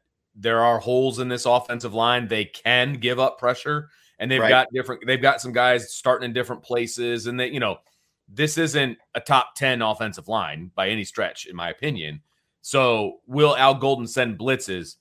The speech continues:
Speaker 1: He's gonna send pressures. There's no doubt about it. And he's gonna overload one side, or he'll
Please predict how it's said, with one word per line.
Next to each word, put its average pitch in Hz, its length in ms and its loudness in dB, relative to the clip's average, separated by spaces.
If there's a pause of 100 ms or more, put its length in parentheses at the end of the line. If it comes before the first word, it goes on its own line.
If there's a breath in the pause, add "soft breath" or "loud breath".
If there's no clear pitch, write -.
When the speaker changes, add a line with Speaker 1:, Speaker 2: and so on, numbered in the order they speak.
(240)
Speaker 1:
He's 202 220 -8
gonna 196 180 0
send 131 300 -2
pressures. 95 680 -2
There's 139 220 -6
no 147 140 2
doubt 117 240 2
about 113 300 2
it. 95 120 -4
And 107 120 -10
he's 113 140 -8
gonna 120 180 -2
overload 117 440 -2
one 117 260 0
side, 110 520 2
or 98 200 -2
he'll 113 320 -2